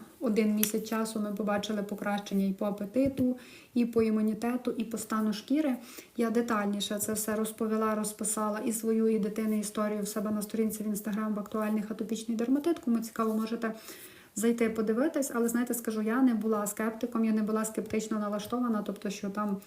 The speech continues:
це якісь програми, якісь добавки, да, що це не допоможе.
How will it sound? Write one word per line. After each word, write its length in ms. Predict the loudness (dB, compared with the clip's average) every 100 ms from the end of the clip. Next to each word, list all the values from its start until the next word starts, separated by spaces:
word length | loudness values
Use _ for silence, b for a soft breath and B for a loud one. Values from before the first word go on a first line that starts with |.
| b b b b
це 240 | -8 -2 -2
якісь 300 | 0 -2 -2
програми, 540 | -2 -2 0 4 4
якісь 260 | 4 0 0
добавки, 480 | 2 2 2 0 -2
да, 180 | 0
що 160 | -2 -4
це 140 | -2
не 180 | -2 0
допоможе. 640 | -2 -2 -2 -2 0 0